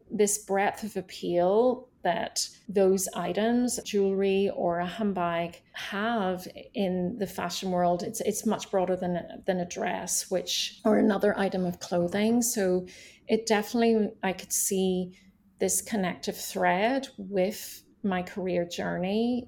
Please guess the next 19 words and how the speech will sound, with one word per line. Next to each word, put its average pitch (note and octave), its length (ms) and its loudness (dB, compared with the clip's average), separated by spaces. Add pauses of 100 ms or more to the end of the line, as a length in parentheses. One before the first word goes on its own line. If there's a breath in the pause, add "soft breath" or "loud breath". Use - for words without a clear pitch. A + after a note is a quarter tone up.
through F#3+ 240 0
my F3 440 0
approach F3+ 720 0
to - 140 -4
designing F#3+ 920 0 (180)
and F3 280 -2
thinking F3+ 340 -6
about F3 240 -2
the - 60 -18
customer. G#3+ 840 -4 (1400)
As G#3+ 160 0
I C4+ 140 6
progressed G3 760 2
in G3 140 4
my F3+ 260 2
career E3+ 600 2
from E3 480 -2 (240 loud breath)
being F3+ 220 4
an E3+ 120 0